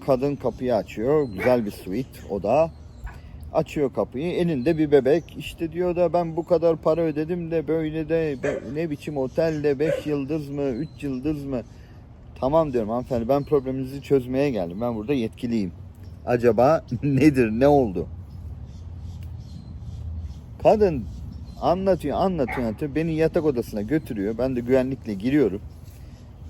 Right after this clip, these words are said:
"Buyurun." diyor. Bir kutu içerisinde biberon. Ben var ya <laughs> böyle gülmek, <laughs> patlamak üzereydim. Hemen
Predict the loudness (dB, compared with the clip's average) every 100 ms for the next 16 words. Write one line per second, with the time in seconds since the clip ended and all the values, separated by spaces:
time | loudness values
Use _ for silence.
0 | -12 6 6 8 4 2 -2 -6 -10 -14
1 | -14 -14 -14 -14 -12 -12 -12 -12 -12 -12
2 | -12 -14 -14 -16 -8 -8 -2 -2 4 4
3 | 4 -4 -16 -12 -6 2 2 2 -4 -2
4 | 2 4 4 2 -4 -20 -18 -18 -18 -18
5 | -14 -12 -12 -16 -16 -16 -18 -18 -18 -18
6 | -16 -12 4 6 6 2 -4 2 4 6
7 | 4 0 -14 -20 -16 -16 -12 -6 0 4
8 | 4 6 4 6 2 2 2 2 4 4
9 | 2 -10 -6 2 2 2 2 2 4 2
10 | 2 -2 0 0 0 -4 -8 -10 -18 -20
11 | -18 -18 -18 -18 -4 4 4 4 0